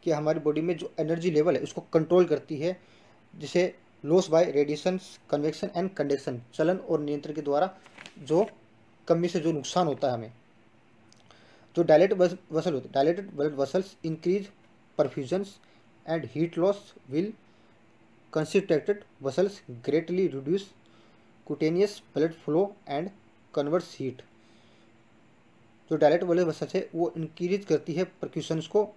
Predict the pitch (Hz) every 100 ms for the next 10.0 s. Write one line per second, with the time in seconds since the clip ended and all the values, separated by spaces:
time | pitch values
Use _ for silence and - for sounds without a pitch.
0 | - 170 139 - _ _ - 180 165 143
1 | 131 - 117 - _ - - - _ _
2 | _ _ _ _ _ _ - 120 185 165
3 | - _ _ _ - 160 160 180 202 202
4 | 202 147 - 180 - - 147 170 185 202
5 | 160 147 147 151 - - _ _ _ _
6 | _ - 175 160 151 180 175 180 156 151
7 | 175 160 175 175 127 151 196 214 - -
8 | _ - 147 170 180 165 151 160 202 -
9 | 160 165 170 - 143 165 - 147 147 160